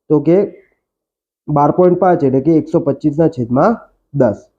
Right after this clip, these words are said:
હવે ભાગ ઉડાડીએ આપણે અહીંયા. તો ભાગ ઉડાડતા શું મળશે? તો જુઓ, જેમ કે પચીસ ચોક સો, બરોબર? બરોબર,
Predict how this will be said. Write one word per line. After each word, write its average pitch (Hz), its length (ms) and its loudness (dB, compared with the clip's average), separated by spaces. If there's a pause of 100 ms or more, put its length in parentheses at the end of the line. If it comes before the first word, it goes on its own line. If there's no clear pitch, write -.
(760)
હવે 147 200 2 (360)
ભાગ 156 280 0
ઉડાડીએ 220 300 2
આપણે 131 220 0
અહીંયા. 113 280 -2 (400)
તો 175 160 2
ભાગ 156 360 0
ઉડાડતા 208 360 2
શું 220 160 0
મળશે? 202 360 0 (340)
તો 180 100 2
જુઓ, 151 400 0 (220)
જેમ 165 220 4
કે 196 100 4 (880)
પચીસ 165 460 0
ચોક 196 280 2 (580)
સો, 151 120 2 (640)
બરોબર? 156 380 2 (2500)
બરોબર, 196 220 4